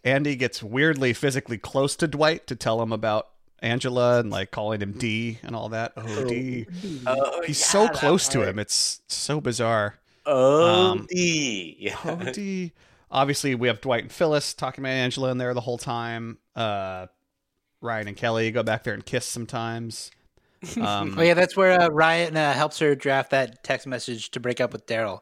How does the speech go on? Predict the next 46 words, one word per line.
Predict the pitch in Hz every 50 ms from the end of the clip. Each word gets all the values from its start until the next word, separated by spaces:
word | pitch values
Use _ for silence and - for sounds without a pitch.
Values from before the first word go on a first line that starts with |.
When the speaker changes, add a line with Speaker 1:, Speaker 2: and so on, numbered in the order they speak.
| _ - -
Speaker 1:
<laughs> | - -
It's | - - - -
well | - 170 196 175
written. | 147 147 190 - - 139 127 135 - -
<laughs> |
Yeah. | - 170 - - _ _ - - - - - _
Yeah. | - 131 123 - 127
<laughs> | - -
Speaker 2:
Do | 151 - - - _ _ _ _ _ _ - -
you | 139
want | 147 156 160
me | 156
to | 147
do | 151 147
more | 151 147 -
push-ups? | 160 151 - - 156 - - - - - _ _ _ _ _ _ _
Yeah. | - - 156 139 107 - - - _ _ _ _ _
<laughs> | 139 127 _ _ _ - -
Speaker 1:
Yeah. | 151 151 147 127 113 135 147 - _ - - - -
<laughs> | 156 - - - - _ _ _ _ _ _ - - -
Oh, | 208 196 - - _ _ _
sorry. | - - 208 202 202 151
Really | 117 135 214 247 247
quickly, | - 226 214 - 139
while, | 110 120 143 165 - 151 139 -
while | - 147 156
we | 175 180
mentioned | 170 175 170 - - 127 -
Kelly, | - - 139 156 180 196 220 - _ _ _ _ _ _ _ _ _ _ _ _ -
uh, | 139 135 131 -
our | 139 143
last | 143 160 180 208 180 - -
episode, | 156 151 - - 160 - 143 120 120
I |
was | 120 117 -
trying | - 156 143 143 147
to | 139
figure | - - 156 123 135 139
out | 135 127 -
the | 127
moment | 113 117 117 123 117 117 113 - _ _ _ _ _ _ _ _ _ _ _ _ _ _ _ _ _ _
Speaker 2:
Yep. | - 143 135 - _ _ _
Speaker 1:
when, | - 143 131 117 110 110 107 - _ -
when | 135 120 110
Kelly | 101 - - 139 127 127 123 123 123 123 127 -
is | 127 113 110 107 101 104 - - - -